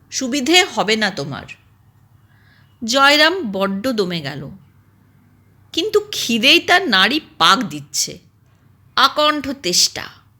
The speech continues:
খদ্দের চলে যাওয়ায় সে দোকানির কাছে এগিয়ে গিয়ে বলল,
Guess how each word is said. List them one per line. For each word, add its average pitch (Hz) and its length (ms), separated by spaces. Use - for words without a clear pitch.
খদ্দের 247 640
চলে 349 280
যাওয়ায় 277 480
সে 311 200
দোকানির 247 560
কাছে 277 360
এগিয়ে 233 500
গিয়ে 269 220
বলল, 247 480